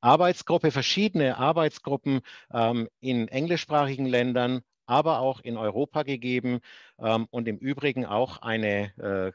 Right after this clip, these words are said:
Konsensusdefinition, ähm, der verschiedenen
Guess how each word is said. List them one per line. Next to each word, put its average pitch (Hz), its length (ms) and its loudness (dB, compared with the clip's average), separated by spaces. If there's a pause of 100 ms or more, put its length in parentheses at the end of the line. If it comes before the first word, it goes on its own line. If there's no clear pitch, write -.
(120)
Konsensusdefinition, 120 1500 -2 (340)
ähm, 104 360 -2
der 101 320 2
verschiedenen 107 800 -2